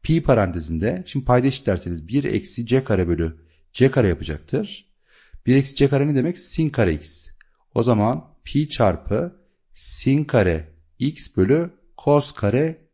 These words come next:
x. Sin bölü cos'a ne diyorduk? Tanjant diyorduk. O zaman sin bölü cos tanjantsa tan kare x çarpı pi bizim doğru cevabımızdır.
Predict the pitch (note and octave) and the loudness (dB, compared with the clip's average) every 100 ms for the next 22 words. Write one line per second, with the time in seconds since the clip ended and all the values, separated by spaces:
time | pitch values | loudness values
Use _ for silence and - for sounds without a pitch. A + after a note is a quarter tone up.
0 | - A#2 - - - - - _ _ _ | -8 -6 -6 -10 -14 -18 -20 _ _ _
1 | - D3+ C#3 C#3+ C#3+ C#3 D#3 D#3 B2 - | -4 0 2 0 -2 -2 0 0 -2 -2
2 | - D#3+ C3+ A2+ - F2+ D3 E3 _ _ | -2 0 2 -2 -2 -6 -6 -10 _ _
3 | _ - A#2 B2+ B2+ C#3+ C3+ B2 B2 A#2+ | _ -6 -2 0 -2 -2 0 0 -4 -2
4 | C#3 C3+ A2 D#2+ - C#3 E3 _ _ _ | 0 2 0 -4 -4 -6 -6 _ _ _
5 | _ _ - C3+ D#3 D3+ A2+ G2 E2+ - | _ _ 0 2 2 0 0 0 -2 -6
6 | A#2 D#3 - - - A2 - - - C#3+ | -6 -6 -8 -8 -2 0 0 -8 -6 -4
7 | C3+ G#2 D3 E3 - _ - C3+ B2+ A2 | -4 -4 -6 -8 -18 _ 0 0 2 0
8 | F#2+ E2 D#2 D#2 - - - | -2 -6 -14 -20 -20 -20 -20